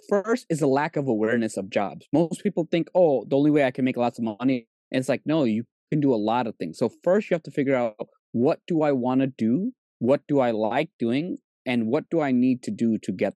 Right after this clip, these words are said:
there? Just realize that there are many careers. The you choose, you have to stick to. It's not gonna be just, "Oh, one month I'm gonna be the world's best copywriter." Whether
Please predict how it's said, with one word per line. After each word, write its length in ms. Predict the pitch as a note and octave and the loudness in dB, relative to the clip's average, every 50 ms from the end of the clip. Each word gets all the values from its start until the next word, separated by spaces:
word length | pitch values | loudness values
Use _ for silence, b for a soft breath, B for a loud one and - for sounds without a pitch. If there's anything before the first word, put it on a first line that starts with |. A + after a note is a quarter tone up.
| _ | _
there? 200 | - E2 - - - _ _ _ - | -12 -14 -14 -14 -18 _ _ _ -6
Just 160 | - C3+ - E3+ | -6 -4 0 0
realize 180 | E3+ E3 D#3 | 2 2 2
that 140 | C#3 C#3+ B2 | 0 -2 0
there 100 | C#3+ B2+ | 2 2
are 140 | A#2+ A2+ A2 A2+ A#2 | 2 2 2 0 0
many 160 | B2+ D3 D3 | 0 -2 -2
careers. 460 | - - F3 C3+ A2+ A2+ B2+ D3+ E3+ _ _ | -2 -4 -2 0 0 0 -2 -4 -6 _ _
The 140 | - B2 A#2 - _ _ _ _ | -6 -6 -6 -8 _ _ _ _
you 100 | - C3 | -12 -12
choose, 380 | B2+ - - F3 F3+ F3+ F3+ C#3 | -8 -4 -2 -2 -2 -2 -2 0
you 60 | C#3 | -2
have 120 | C3 - - | -2 -2 -4
to 80 | - | -10
stick 280 | - - - D#3+ D3+ - - | -12 -6 -4 -4 -4 -4 -6
to. 120 | - F#2+ - | -12 -10 -10
It's 140 | - - - | -10 -8 -6
not 160 | D#3 D3+ D#3+ | -6 -4 -4
gonna 140 | - D#3 C3+ | -4 -4 -2
be 240 | C#3 C3 B2 - - _ b b b b | 0 -2 -2 -2 -6 _ b b b b
just, 240 | D3 C3+ - - _ - | -4 -4 -4 -6 _ 0
"Oh, 160 | F#3 F#3 F3+ | 4 4 4
one 280 | D3+ B2+ E3 F#3 F3 E3 | 4 4 2 2 2 2
month 240 | F3+ F3+ E3+ D3+ - | 2 0 0 0 -2
I'm 160 | A2 A#2+ C3 C3 | 0 0 2 2
gonna 100 | C3+ C3 | 2 2
be 200 | B2+ C3+ C#3 C3 | 2 2 2 2
the 80 | C3 | 4
world's 200 | A#2 B2 B2+ A#2+ | 2 2 2 0
best 300 | - B2 G#2+ - - - _ - - | 0 -2 -4 -4 -8 -20 _ -12 -6
copywriter." 500 | B2+ B2 A#2 - G#2+ - - - - - - _ _ _ _ | -6 -6 -4 -4 -6 -6 -6 -8 -10 -18 -20 _ _ _ _
Whether 200 | - C3 C3+ C#3+ | 0 2 2 2